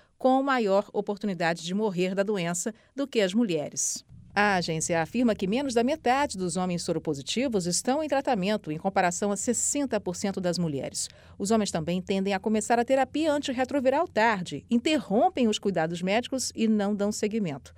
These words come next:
O diretor executivo do unaids, Michel Sidibé, afirmou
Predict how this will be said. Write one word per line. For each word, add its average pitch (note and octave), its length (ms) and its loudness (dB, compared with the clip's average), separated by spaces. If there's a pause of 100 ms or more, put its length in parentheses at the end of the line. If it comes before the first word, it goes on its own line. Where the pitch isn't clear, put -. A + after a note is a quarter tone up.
(220)
O B3+ 240 2
diretor B3 320 4
executivo G#3+ 580 0
do A3+ 140 2
unaids, F#3 400 0
Michel F3 340 0
Sidibé, F#3 500 2 (220)
afirmou B3 560 4